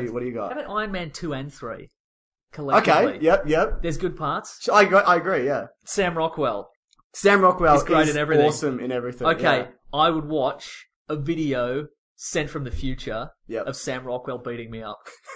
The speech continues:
Speaker 2: That's what, I'd watch that, and he'd be just,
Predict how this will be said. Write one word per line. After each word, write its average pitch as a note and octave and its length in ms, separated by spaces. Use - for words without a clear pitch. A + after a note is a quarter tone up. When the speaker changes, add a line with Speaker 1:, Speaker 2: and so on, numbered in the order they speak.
Speaker 2:
That's E3+ 220
what, F#3 80
I'd E3+ 160
watch F#3 280
that, C3+ 420
and D#3+ 80
he'd D#3 100
be D#3+ 80
just, D3+ 260